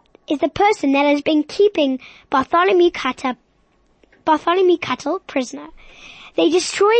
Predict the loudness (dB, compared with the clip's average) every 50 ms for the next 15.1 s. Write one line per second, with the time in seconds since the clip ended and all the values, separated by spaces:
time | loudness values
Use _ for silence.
0 | 4 4 2 0 -2 0 0 0 2 2 0 0 0 -2 -4 -4 -6 -8 -10 -8
1 | -8 -8 -6 -6 -8 -10 -10 -10 -12 -18 -20 -18 -6 -2 2 2 2 2 2 2
2 | 2 2 2 0 0 2 2 2 2 0 -2 -2 0 0 2 0 -2 -4 -4 0
3 | 2 2 2 2 -2 -8 -12 -14 -16 -20 _ -20 -20 -20 -8 -2 0 2 2 2
4 | 2 2 0 0 0 0 -4 -6 -2 -2 -2 -2 -2 -4 -6 -6 -4 -2 0 0
5 | 0 0 -2 -2 -4 -8 -10 -10 -10 -10 -10 -8 -8 -8 -8 -10 -8 -8 -8 -8
6 | -8 -8 -8 -10 -10 -10 -6 -2 0 0 0 0 -2 -8 -10 -10 -12 -16 -20 -20
7 | -20 -10 -4 -2 -2 -2 0 0 0 2 2 2 0 -2 -2 -4 -6 -4 -2 -2
8 | -2 -4 -6 -10 -14 _ _ _ _ _ _ _ -10 -4 -2 0 0 0 -2 -2
9 | 0 2 4 4 4 2 0 -2 -2 -4 -8 -8 -8 -10 -16 -20 -20 -20 _ _
10 | _ _ _ _ _ _ _ _ _ _ _ _ _ _ _ _ _ _ -20 -20
11 | _ _ _ _ _ _ _ _ 0 2 2 0 0 0 0 2 2 2 2 2
12 | 4 2 2 0 0 -2 -2 -2 -2 -2 -2 -2 -4 -6 -6 -4 -2 0 2 0
13 | 0 0 -4 -10 _ _ _ _ _ _ _ -4 -4 -4 -4 -4 -6 -4 -4 -6
14 | -6 -4 -2 0 0 2 2 0 -2 -4 -4 -2 0 0 0 -2 -4 -8 -8 -10
15 | _